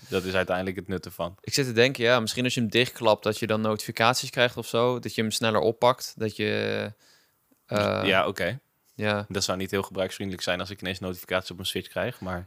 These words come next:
Speaker 2: Ja, ik weet het niet. De, wat denk, maar bijvoorbeeld Animal Crossing. Stel, je hebt dit ding, je behandelt hem iets meer als een telefoon. Je hebt hem op je bureau
Speaker 1: Ja.
Speaker 2: liggen en, eh, je krijgt een melding van, "Je kan nu dit kopen. Dit is je Animal
Speaker 1: Ja.
Speaker 2: Crossing update."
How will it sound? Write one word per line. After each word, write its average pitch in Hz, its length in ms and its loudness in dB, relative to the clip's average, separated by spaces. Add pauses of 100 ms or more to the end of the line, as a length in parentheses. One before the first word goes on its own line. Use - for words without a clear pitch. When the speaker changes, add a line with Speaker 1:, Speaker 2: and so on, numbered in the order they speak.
(120)
Speaker 2:
Ja, 131 240 4
ik 127 100 2
weet 127 160 2
het 143 100 -4
niet. 123 200 -4
De, 110 260 -4
wat 110 160 -4
denk, 120 180 4
maar 123 200 4
bijvoorbeeld 117 360 -2
Animal 131 200 2
Crossing. 104 440 -2
Stel, 120 180 6
je 123 100 4
hebt 127 140 4
dit 120 160 0
ding, 123 220 2
je 123 80 2
behandelt 120 360 4
hem 120 120 0
iets 123 140 0
meer 123 100 0
als 117 120 2
een 123 60 -6
telefoon. 117 500 4
Je 92 60 0
hebt 104 120 2
hem 110 140 -2
op 110 140 0
je 123 80 -2
bureau 113 360 4
Speaker 1:
Ja. 120 80 2
Speaker 2:
liggen 120 360 6
en, 110 280 0
eh, 107 420 2 (220)
je - 80 -6
krijgt 113 240 4
een 113 80 -2
melding 110 400 4
van, 110 160 2
"Je 110 100 2
kan 113 160 4
nu 110 160 0
dit 110 220 2
kopen. 101 380 2
Dit 104 200 -2
is 104 140 -4
je 107 260 2
Animal 110 260 6
Speaker 1:
Ja. 104 60 0
Speaker 2:
Crossing 101 380 -4
update." 101 380 -4